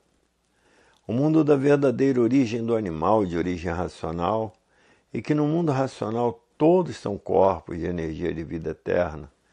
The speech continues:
por estar no seu verdadeiro estado natural.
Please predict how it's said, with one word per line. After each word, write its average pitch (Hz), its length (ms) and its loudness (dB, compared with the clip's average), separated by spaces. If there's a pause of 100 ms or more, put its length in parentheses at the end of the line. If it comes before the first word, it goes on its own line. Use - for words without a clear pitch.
(380)
por 90 140 -6
estar 95 440 2
no 80 80 -8
seu - 240 -8
verdadeiro 82 540 -4
estado 78 420 -4
natural. 78 760 -8